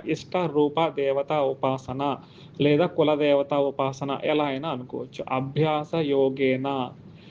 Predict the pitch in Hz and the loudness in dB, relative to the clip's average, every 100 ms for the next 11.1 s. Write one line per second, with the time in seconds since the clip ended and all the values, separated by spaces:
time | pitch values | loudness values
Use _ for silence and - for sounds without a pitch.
0 | - 165 160 151 160 175 175 160 151 143 | -4 0 0 0 2 2 2 0 0 -2
1 | 143 147 143 143 196 139 139 156 185 190 | -4 -6 -10 -4 -6 -4 0 2 4 4
2 | 190 175 139 123 - - - 165 - - | 0 -4 -10 -14 -18 -18 -6 -6 -6 -2
3 | 147 143 139 - 170 165 156 131 131 - | 0 0 -2 -2 0 0 -2 -6 -10 -20
4 | - - _ _ - 156 151 156 165 160 | -20 -20 _ _ -12 -2 0 2 2 -2
5 | - 147 147 - 151 151 143 196 269 - | 0 0 0 -4 -2 -2 -2 -2 -4 -12
6 | - - - 143 151 175 185 180 160 160 | -20 -20 -12 -2 2 2 2 0 0 0
7 | 147 151 151 147 - 143 135 139 135 139 | 0 -2 -2 -6 -4 -4 -2 0 2 0
8 | 139 208 226 - - - 147 160 165 165 | -2 -2 -4 -12 -20 -6 0 2 4 4
9 | 139 135 165 175 175 170 156 143 147 - | 2 0 0 0 -4 -6 -6 -8 -10 -2
10 | 196 185 170 156 165 196 156 151 143 143 | 2 2 0 -4 -4 -4 -4 -2 -2 -2